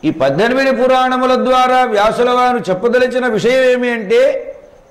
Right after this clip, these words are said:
వేదమునందు చెప్పబడిన కర్మ బ్రహ్మ స్వరూపములు రెండూ అవగతం కావడం కోసమే చెప్పారు. అటువంటి మహానుభావుడు వేదవ్యాస మహర్షి. ఆయన్ని తలుచుకుంటే,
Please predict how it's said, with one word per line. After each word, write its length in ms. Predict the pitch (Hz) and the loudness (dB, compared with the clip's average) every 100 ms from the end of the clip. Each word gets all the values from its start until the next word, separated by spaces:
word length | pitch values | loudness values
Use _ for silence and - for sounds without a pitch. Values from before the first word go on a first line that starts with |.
| - | -10
వేదమునందు 680 | 120 208 247 254 254 240 240 | -2 0 0 0 -2 -2 -2
చెప్పబడిన 760 | 240 190 220 214 214 247 294 - - - - - | -2 -2 0 0 0 -2 -4 -10 -18 -20 -16 -6
కర్మ 300 | 139 208 247 | -4 -2 -4
బ్రహ్మ 420 | 208 214 214 202 | -2 -2 -2 -2
స్వరూపములు 680 | 202 175 196 240 208 208 226 | -2 0 0 0 -2 0 0
రెండూ 380 | 185 196 214 233 | 0 0 0 2
అవగతం 520 | 185 185 202 208 190 | 2 0 -2 -4 -2
కావడం 460 | 170 175 170 175 | 0 0 0 -2
కోసమే 640 | 143 160 156 147 175 226 277 311 - - - 123 | -2 -2 -2 -4 -2 0 0 -2 -6 -14 -16 -16
చెప్పారు. 460 | 107 - 73 - - - - - - - - - - - - | -14 -10 -12 -12 -20 -20 -20 -20 -20 -20 -20 -20 -20 -18 -8
అటువంటి 420 | 110 214 254 254 | -2 0 0 0
మహానుభావుడు 680 | 214 165 196 185 156 131 147 | 0 0 0 0 0 -2 -4
వేదవ్యాస 600 | 175 127 127 127 120 120 | -6 -6 -6 -6 -6 -6
మహర్షి. 460 | 113 113 - 123 143 - - - - - - - - - - - - - - - - - - - 135 | -12 -12 -10 -10 -12 -14 -20 -20 -20 -20 -20 -20 -20 -20 -20 -20 -20 -20 -18 -18 -18 -20 -18 -8 -2
ఆయన్ని 400 | 185 247 262 254 | 2 2 2 0
తలుచుకుంటే, 1040 | 180 214 233 277 277 254 247 185 - - | 0 0 0 0 0 2 0 0 -8 -14